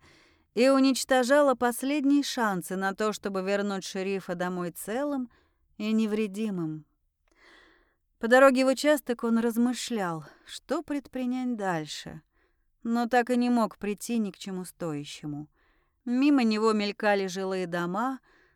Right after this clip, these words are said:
булочная, книжный магазин, автомобильная мастерская.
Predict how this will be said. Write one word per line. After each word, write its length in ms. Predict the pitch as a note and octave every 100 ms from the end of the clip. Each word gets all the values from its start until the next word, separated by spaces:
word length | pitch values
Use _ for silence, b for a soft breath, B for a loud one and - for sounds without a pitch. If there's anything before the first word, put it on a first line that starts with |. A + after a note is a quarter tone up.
| _ -
булочная, 1000 | F#3+ F#3+ C#4 D#4 C#4+ - B3 A#3+ A3 G#3+ _ _ _ _
книжный 560 | - A#3 B3 A#3 A3 G#3+
магазин, 800 | G#3 G3 G3 F#3 B3 E4 D4 C4 b b -
автомобильная 1000 | A3 G#3+ B3 A#3+ A3+ A#3+ B3+ A#3+ A#3
мастерская. 1200 | A#3 A#3+ - C4 A#3+ - - G3+ E3+ D#3 D3 D3